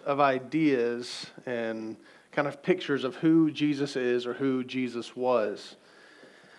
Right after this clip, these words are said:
Many of these are basically caricatures. They're, they're kind of the extremes of what people think.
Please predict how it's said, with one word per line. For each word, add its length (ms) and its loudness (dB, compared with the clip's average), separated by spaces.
Many 260 8
of 60 6
these 220 4
are 40 0
basically 500 4
caricatures. 840 2
They're, 300 -4
they're 280 -2
kind 180 4
of 80 2
the 140 6
extremes 640 4
of 80 0
what 180 6
people 300 0
think. 560 -2